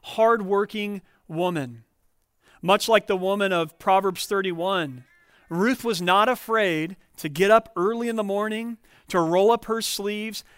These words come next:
and to go out and to work her tail off in order to provide for her family. What a great godly example. And this information and this example causes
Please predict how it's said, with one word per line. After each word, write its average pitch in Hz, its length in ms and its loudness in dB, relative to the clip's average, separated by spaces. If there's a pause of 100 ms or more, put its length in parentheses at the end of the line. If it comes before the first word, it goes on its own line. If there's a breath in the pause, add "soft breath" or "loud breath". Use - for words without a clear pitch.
(120)
and 180 160 2
to 175 80 0
go 196 260 4
out 196 220 6
and 190 120 -6
to 175 100 0
work 180 360 0
her 240 160 -4
tail 240 460 0
off 151 400 2
in 180 100 -4
order 180 260 -2
to 180 180 -12
provide 160 680 0 (200 soft breath)
for 185 240 -4
her 160 140 -2
family. 156 480 -4
What 185 160 0
a 180 60 -4
great 170 400 -4 (320)
godly 156 540 0 (280)
example. 147 800 -6 (1700 loud breath)
And 165 160 -2
this 214 160 0
information 185 960 -6 (380)
and 160 140 -2
this 185 160 -2
example 180 560 -4
causes 156 840 -4